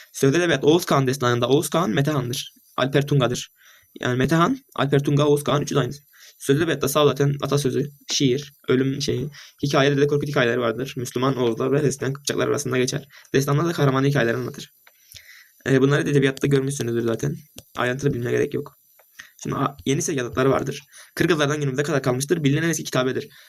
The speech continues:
Ee, ilk yazılı eserlerin Orhun abidelerinden önce bulunduğu, bulunmasına rağmen Yenisey yazıtları neden Orhun abideleri kabul edilir? Çünkü sanatkarı bir üslup sergilemez Yenisey yazıtları.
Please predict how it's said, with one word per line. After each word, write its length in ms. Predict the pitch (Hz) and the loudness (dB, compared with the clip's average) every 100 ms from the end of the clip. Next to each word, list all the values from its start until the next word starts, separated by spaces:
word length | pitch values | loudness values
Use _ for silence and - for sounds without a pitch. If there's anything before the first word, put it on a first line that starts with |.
| _ | _
Ee, 240 | - 120 117 - _ _ _ - - | -2 0 0 -6 _ _ _ -10 -2
ilk 180 | 170 190 | 0 0
yazılı 200 | 156 190 | 0 0
eserlerin 380 | 185 143 123 | 2 2 0
Orhun 240 | - 170 180 | 0 0 2
abidelerinden 600 | 147 131 127 120 123 123 | 4 4 4 0 -2 0
önce 240 | 131 147 | 0 2
bulunduğu, 380 | 143 131 131 139 - | 0 0 -2 -2 -2
bulunmasına 380 | 127 151 147 | 0 2 2
rağmen 260 | 143 127 117 - _ _ - | 2 0 -6 -10 _ _ -2
Yenisey 240 | 135 135 | 0 2
yazıtları 320 | 139 123 117 123 | 2 0 0 0
neden 180 | 156 | 0
Orhun 140 | 170 170 | 0 0
abideleri 300 | 127 123 120 | 2 2 0
kabul 220 | 127 123 | 0 2
edilir? 280 | 127 143 - - - _ _ _ _ _ - - - | 0 -2 -8 -20 -20 _ _ _ _ _ -20 -20 -8
Çünkü 200 | 160 156 | -2 0
sanatkarı 480 | 147 131 135 143 170 | 2 0 2 2 0
bir 60 | |
üslup 200 | 170 190 | -2 0
sergilemez 420 | 170 139 127 135 127 | 2 4 4 4 2
Yenisey 240 | 131 131 | 2 0
yazıtları. 360 | 120 - 120 | 0 -2 -2